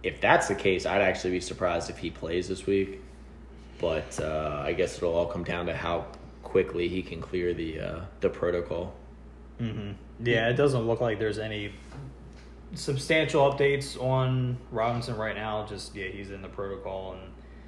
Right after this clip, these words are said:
Speaker 2: just considered questionable for this week. So, yeah, that's gonna be
Speaker 1: Even if Robinson was fully healthy, I think I would still take Golladay and Brown. Uh,
Speaker 2: Oh, yeah.
Speaker 1: Brown has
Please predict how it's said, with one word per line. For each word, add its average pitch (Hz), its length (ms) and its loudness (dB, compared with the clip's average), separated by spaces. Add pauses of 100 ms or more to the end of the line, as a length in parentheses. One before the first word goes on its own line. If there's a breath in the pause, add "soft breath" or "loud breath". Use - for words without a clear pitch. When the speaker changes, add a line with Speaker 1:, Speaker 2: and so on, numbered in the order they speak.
(340 loud breath)
Speaker 2:
just - 180 -10
considered 95 460 -10
questionable 92 500 -8
for 92 120 -12
this 92 260 -12
week. 95 180 -10
So, 92 160 -10 (100)
yeah, 107 180 -6
that's 123 220 -6
gonna 151 220 -6
be 107 480 -6 (1000 loud breath)
Speaker 1:
Even 190 280 10
if 107 100 6
Robinson 107 480 8
was 92 100 0
fully 101 240 6
healthy, 95 560 4 (140)
I 98 80 4
think 101 220 0
I 90 100 2
would 87 100 0
still 92 260 2
take 90 260 2
Golladay 95 360 4
and 92 100 -2
Brown. 90 400 -2 (200)
Uh, 202 340 8
Speaker 2:
Oh, 175 80 0
yeah. 131 280 0 (320)
Speaker 1:
Brown 101 300 8
has 85 340 -2